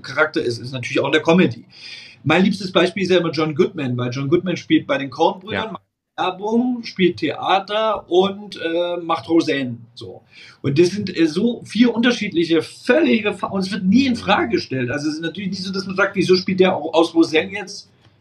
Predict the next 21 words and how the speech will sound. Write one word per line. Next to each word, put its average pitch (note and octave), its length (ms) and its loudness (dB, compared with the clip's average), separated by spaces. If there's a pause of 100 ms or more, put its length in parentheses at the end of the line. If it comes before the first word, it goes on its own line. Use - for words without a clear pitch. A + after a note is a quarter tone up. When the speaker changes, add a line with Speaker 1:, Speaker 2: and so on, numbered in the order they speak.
Speaker 1:
wieso D#3 240 4
macht F#3+ 180 0
der F3+ 60 2
bei E3 80 0
den E3 140 0
Coen-Brüdern D#3+ 640 0
da, A2 280 -4
äh, A2+ 100 -6
Kunst?“ A#3 480 2 (580)
Speaker 2:
Ja. A2+ 220 -6 (280)
Speaker 1:
Dann, E3+ 200 2
äh, B2 120 -4 (420)
Kunst A3 360 2
ist, F3 220 2
ist, F#3 160 2
ist F#3+ 120 -4
immer D4+ 340 4
Kunst, C3+ 540 0
äh, B2+ 260 -4
Speaker 2:
Ja. A2 60 -4
Speaker 1:
in, D3 180 -6